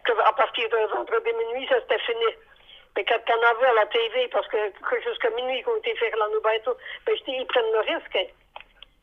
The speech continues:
Allez, tu les vois aller qui, qui sortaient, qu'ils allaient faire la nouba et tout. Et après, le, le, le vendredi à minuit, il, il, il fallait qu'ils arrêtent. Ils, ils auraient jamais fait de rester un peu chez eux, hein.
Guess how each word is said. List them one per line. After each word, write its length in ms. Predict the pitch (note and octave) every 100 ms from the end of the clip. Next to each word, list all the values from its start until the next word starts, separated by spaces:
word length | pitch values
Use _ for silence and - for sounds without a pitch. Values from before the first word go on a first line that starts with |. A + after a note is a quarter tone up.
| _ - - - _ _ -
Allez, 380 | - A3+ A4+ G4 - - - - - - -
tu 80 | A#4
les 100 | A4
vois 160 | G4+ A4+
aller 260 | A4 A#4
qui, 220 | B4 A3
qui 180 | - G#3+ G#3 - -
sortaient, 360 | A3+ - A#3+
qu'ils 160 | - A3
allaient 200 | G#3+ G#3+
faire 200 | A#3 G3
la 100 | G3+
nouba 380 | G#3 G3 G#3+ G#3
et 60 |
tout. 160 | G3+ A3+ - - - - - - _ _ _ -
Et 40 |
après, 360 | F#3+ F#3 - B3 - - _ - -
le, 60 | G#3+
le, 760 | G3 A#3 G#3+ G#3+ G#3 G3+ G3+
le 60 | G3+
vendredi 380 | G3+ F#3+ G#3+ G#3
à 60 |
minuit, 400 | G3+ A3 B3+ A#3+
il, 60 | A3 - A3
il, 200 | G3+ A3
il 60 | G#3
fallait 240 | G#3 G3
qu'ils 180 | G3+ F#3
arrêtent. 400 | G3+ A3+ - - - - - _ -
Ils, 160 | -
ils 220 | G#4+ G3+
auraient 200 | G3+ G#3
jamais 280 | G3 G3 G3+
fait 120 | G3+ A3
de 100 | G#3+
rester 180 | - G3+
un 60 |
peu 160 | F3+ F#3+
chez 240 | A3 F#3+
eux, 280 | A3 C4+
hein. 60 | F#3